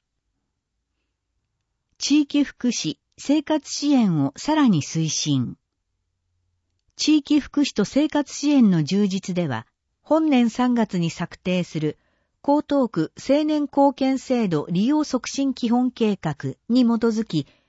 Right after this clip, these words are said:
高齢者や障害者の権利擁護支援体制を充実させる取り組みを推進していきます。学びサポート事業では、学び塾の通塾型の開催会場を三会場から四会場に拡充し、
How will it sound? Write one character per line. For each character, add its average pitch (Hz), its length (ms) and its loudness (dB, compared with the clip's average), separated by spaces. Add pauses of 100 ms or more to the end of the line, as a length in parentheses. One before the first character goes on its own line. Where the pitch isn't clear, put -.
(200)
高 302 280 2
齢 311 220 2
者 - 160 -4
や 165 140 0
障 254 320 -2
害 240 200 0
者 185 180 -6
の 147 220 -6 (140)
権 311 300 0
利 302 160 2
擁 302 200 2
護 233 140 2
支 233 200 -4
援 254 180 0
体 247 240 0
制 185 320 -4
を 151 240 -4
充 233 260 0
実 285 280 -2
さ 247 120 -2
せ 254 140 0
る 240 100 0
取 220 220 0
り 220 40 -16
組 220 240 2
み 214 40 4
を 208 80 2
推 196 220 -2
進 175 240 -4
し - 120 -10
て 156 160 -4
い 143 120 -6
き - 160 -8
ま 127 140 -6
す。 - 200 -18 (1300)
学 226 260 2
び 294 100 0
サ 262 160 0
ポ 277 180 4
ー 269 40 -4
ト 277 140 0
事 254 140 -2
業 214 200 2
で 151 160 -4
は、 135 220 -8 (540)
学 233 280 2
び 311 120 2
塾 269 280 -2
の 170 160 0
通 285 280 0
塾 285 280 -2
型 262 240 0
の 240 140 0
開 240 220 0
催 254 260 -2
会 233 240 -2
場 165 240 -2
を 143 240 -2
三 277 260 -4
会 277 260 0
場 214 240 0
か 180 140 -2
ら 170 80 -2
四 233 240 0
会 254 240 0
場 180 200 -2
に 147 120 -6
拡 170 300 -8
充 160 240 -6
し、 151 280 -8